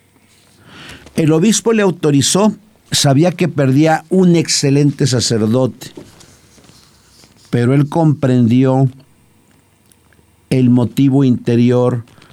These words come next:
para que don Ramón dejara el obispado de Puebla como clérigo, eso sí, y abrazara el ideal de ser sacerdote jesuita.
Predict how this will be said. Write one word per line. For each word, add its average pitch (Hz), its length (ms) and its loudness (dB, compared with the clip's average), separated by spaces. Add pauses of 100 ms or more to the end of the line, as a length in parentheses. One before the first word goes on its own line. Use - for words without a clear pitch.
(120)
para 110 260 -2
que 113 140 -4
don 107 240 0
Ramón 117 540 0 (300)
dejara 110 800 -2 (1200)
el 110 180 0
obispado 123 580 0
de 127 80 0
Puebla 113 640 0 (400)
como 95 280 0
clérigo, 117 460 0
eso 92 200 -2
sí, 131 340 0 (720)
y 131 460 2 (200)
abrazara 113 1000 0 (400)
el 113 160 2
ideal 117 580 0 (380)
de 101 180 0
ser 117 480 -2 (280)
sacerdote 107 960 -2 (380)
jesuita. - 960 -4